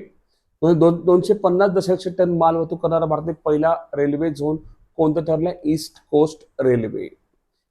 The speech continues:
भारतीय नौदल व फ्रेंच नौदल यांच्यामध्ये कोणता सराव झाला आहे? तर उत्तर आहे वरुण. नेक्स्ट, बँकिंग विषयक कायदा सुधारणा विधेयक चोवीस राज्यसभेत कधी मंजूर झाले? उत्तर आहे सव्वीस मार्च दोन हजार पंचवीस.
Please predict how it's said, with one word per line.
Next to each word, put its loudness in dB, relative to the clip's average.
भारतीय 4
नौदल 4
व 4
फ्रेंच 0
नौदल -2
यांच्यामध्ये -2
कोणता 0
सराव -2
झाला -2
आहे? -2
तर -12
उत्तर 0
आहे 0
वरुण. 2
नेक्स्ट, 0
बँकिंग 2
विषयक 0
कायदा 0
सुधारणा -2
विधेयक 0
चोवीस 2
राज्यसभेत -4
कधी 2
मंजूर 0
झाले? 0
उत्तर 0
आहे 0
सव्वीस -2
मार्च 2
दोन -2
हजार 0
पंचवीस. -6